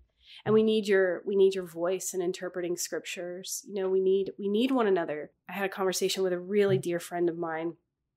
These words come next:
several years ago, and he said he had been at church and he heard they were teaching about, you know, David and Bathsheba, and he heard for the very first time that Bathsheba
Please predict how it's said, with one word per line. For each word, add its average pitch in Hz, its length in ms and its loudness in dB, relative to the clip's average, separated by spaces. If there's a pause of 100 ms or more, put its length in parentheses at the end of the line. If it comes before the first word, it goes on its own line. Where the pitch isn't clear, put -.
(320)
several 196 360 2
years 202 240 2
ago, 190 240 2
and 190 100 2
he 202 160 -4
said 190 420 -2
he - 140 -4
had 208 100 6
been 220 140 4
at - 80 -2
church 208 320 -2
and 190 80 4
he 196 200 4
heard 233 540 2 (300)
they 208 140 -6
were 202 80 -4
teaching 214 340 -2
about, 185 220 0 (100)
you 202 140 2
know, 175 120 4
David 180 300 0
and 180 100 0
Bathsheba, 180 440 -2
and 175 260 2
he 220 160 -10
heard 214 240 0
for 214 100 -4
the 196 80 2
very 196 280 -2
first - 320 -4
time 208 460 -2
that 175 280 -4
Bathsheba 170 560 -4